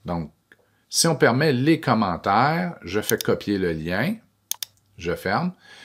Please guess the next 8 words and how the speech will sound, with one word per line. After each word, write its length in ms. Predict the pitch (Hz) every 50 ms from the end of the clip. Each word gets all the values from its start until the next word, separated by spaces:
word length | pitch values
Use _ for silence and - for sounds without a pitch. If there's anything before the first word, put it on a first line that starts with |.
| - - - _
et 180 | - 107 104 101
là, 320 | 113 131 131 - - - _ _ _ _ -
je 180 | 104 101 107
vais 180 | 110 101 101 113
ouvrir 500 | 110 107 98 90 98 98 110 117 117 107 101
une 220 | 95 90 87 85
session 600 | - - - 123 107 101 - - 110 104 95 - -
invitée. 600 | - 107 101 95 87 87 87 - - 131 117 -